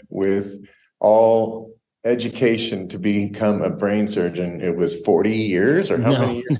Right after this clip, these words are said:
Speaker 1: was it?
Speaker 2: <laughs> No, no. I said I started kindergarten at five and I finished my residency at thirty-two. So,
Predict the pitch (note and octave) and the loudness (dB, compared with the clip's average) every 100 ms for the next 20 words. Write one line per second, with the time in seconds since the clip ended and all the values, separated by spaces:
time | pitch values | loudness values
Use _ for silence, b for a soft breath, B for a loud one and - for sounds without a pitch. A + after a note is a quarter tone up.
0 | - A#2 - - B B B B - D3 | 0 0 0 -10 B B B B -4 0
1 | D3 C#3 C3+ B2 B2 B2 - D3 B2+ C3 | 0 0 0 -2 -2 -4 0 0 0 -4
2 | A#2+ - D3 C#3+ A2+ C#3 C#3+ C3 B2 A#2 | -6 2 4 4 2 2 4 4 2 0
3 | - B2 A#2 A#2 A2+ G#2+ A2+ - B2 A#2+ | -2 0 2 2 0 -2 -2 2 2 2
4 | A2+ G#2+ A2 G#2+ A#2 - G#2+ - A2 G#2 | 0 2 2 0 -2 0 -2 0 0 0
5 | G2 - G#2 G2 - | -2 0 0 0 -6